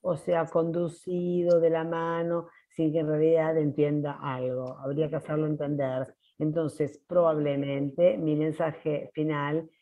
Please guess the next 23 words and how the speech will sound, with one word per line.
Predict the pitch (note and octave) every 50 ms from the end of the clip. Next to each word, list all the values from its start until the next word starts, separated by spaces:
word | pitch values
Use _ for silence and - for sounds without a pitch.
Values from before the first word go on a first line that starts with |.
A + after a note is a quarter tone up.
| _ _
es | - E3 D#3 - -
que | - E3 E3+
deberíamos | D#3+ D#3 D#3+ D#3 D#3+ D#3+ D#3+ E3+ E3 D#3 C#3+ D#3 D3+ C#3+ - - -
probar | E3+ D#3+ D#3 D#3 D#3+ D#3 D3+ D3+ D3+ D#3+ E3+ D#3+ E3 _ _ _ _ -
a | - D3+ D3+ D3+ D#3 E3 E3+ D#3+ - _ _ _ _ _ _ -
poder | D#3+ D#3+ D#3 E3 D#3+ D#3 D#3
gastar | D#3 D3+ D3+ - - D#3+ D#3+
un | D#3+ D#3
poco | D3 E3+ D#3 D#3 D#3+
más | D3+ D#3 E3 E3 D#3 -
de | D3+ D3+ C#3
tiempo | C#3 - - - F#3+ F#3 F3+ E3 D#3+ D#3 D3 D3 - D#3+ E3 E3+ D#3+ - - _ _
en | - F#3+ F#3 E3+ E3 F3 - -
educar | - G3 F3+ F3 F3+ F3 F3+ G#3 F#3 E3 D3+
a | D3
los | C3+ C#3+ C#3
consumidores, | - C#3 C3+ - C3+ C3 C3+ C3+ C3+ C3 C3+ B2+ B2+ B2+ B2+ B2+ B2+ C3 C3+ C3 - - _ _ -
más | D#3+ D#3 D3+ D3 D3+ D3+ - _ _ -
que | E3 D#3 D#3 D3+ D3+ D3+ D3+ D3+ D3+ D3+ D#3 D#3+ D#3 D#3+ - _ _ _
simplemente | - D#3+ D#3 D3 D3+ D#3+ D3+ D3+ D#3 D#3 D3+ D3+ E3 D#3
proponerle | D#3+ - E3 D#3 D3 - D3+ D3+ D3+ D3+ D3 C#3 C3+ C#3 C#3+ C#3+ C#3 C#3 C#3+ C#3+ C#3+ D3 C3 - -
esquemas | F3 D#3 - _ - E3 D#3 D3 C#3 C#3 C#3+ C#3+ C#3+ D3 D3 D3 - _ _ _ _ _ _ _ _
que | - D3+ C#3+ C#3 C#3 C#3 C#3+ - - -